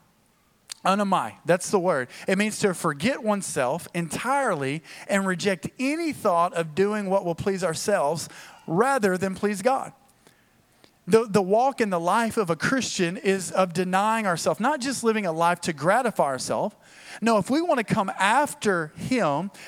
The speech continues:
be a disciple, connect with Jesus, be a Christian, we must reject anything that gets in the way of following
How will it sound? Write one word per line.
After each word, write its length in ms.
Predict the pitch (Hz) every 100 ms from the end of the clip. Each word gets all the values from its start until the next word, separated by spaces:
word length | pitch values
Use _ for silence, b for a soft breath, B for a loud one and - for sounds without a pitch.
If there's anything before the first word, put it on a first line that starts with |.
| -
be 180 | 196 262
a 140 | 220 214
disciple, 560 | 190 - 175 175 190
connect 560 | - 196 180 220 247 196
with 220 | 190 196
Jesus, 520 | 151 175 180 165 175
be 180 | 190 254
a 60 | 226
Christian, 520 | - 233 - 170 165 B B
we 180 | 196 262
must 300 | 247 220 -
reject 580 | 185 180 151 220 214 - -
anything 520 | 247 330 285 220 190
that 100 | 185
gets 220 | 175 202
in 60 | 202
the 80 | 180
way 260 | 175 165 B B -
of 140 | 170
following 520 | - 175 160 147 135